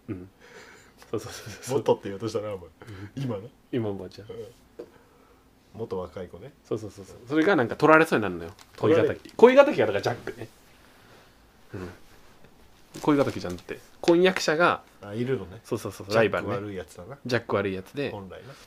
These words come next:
Speaker 1: で、取られそうになったの、ジャックがね。で、もう、すごい水浸しになってて。
Speaker 2: うん。
Speaker 1: で、もう、もう物理的には手伸ばしても、ローズをもう取れない。
Speaker 2: それは婚約者が？
Speaker 1: 婚約者がね。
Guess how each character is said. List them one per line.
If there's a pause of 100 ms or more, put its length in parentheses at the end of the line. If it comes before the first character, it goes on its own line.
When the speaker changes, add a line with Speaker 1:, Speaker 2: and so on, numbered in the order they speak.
Speaker 1:
で、
取
ら
れ
そ
う
に
な
っ
た
の、
ジ
ャ
ッ
ク
が
ね。 (380)
で、
も
う、 (640)
す
ご
い (760)
水
浸
し
に
な
っ
て
て。
Speaker 2:
う
ん。 (880)
Speaker 1:
で、
も (920)
う、
も
う
物
理
的
に
は
手
伸
ば
し
て
も、 (360)
ロ
ー
ズ
を
も
う (160)
取
れ
な
い。 (600)
Speaker 2:
そ
れ
は
婚
約
者
が？
Speaker 1:
婚
約
者
が
ね。